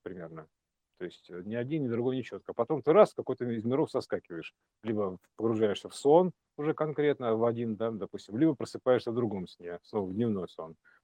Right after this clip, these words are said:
То есть вот называется вот. Поэтому вот это, это очень, ну, проекционно понятная вещь.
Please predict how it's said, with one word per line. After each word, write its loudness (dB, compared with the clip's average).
То -8
есть -14
вот -14
называется -8
вот. -14
Поэтому -4
вот -10
это, -6
это 2
очень, -4
ну, -6
проекционно 0
понятная -2
вещь. -14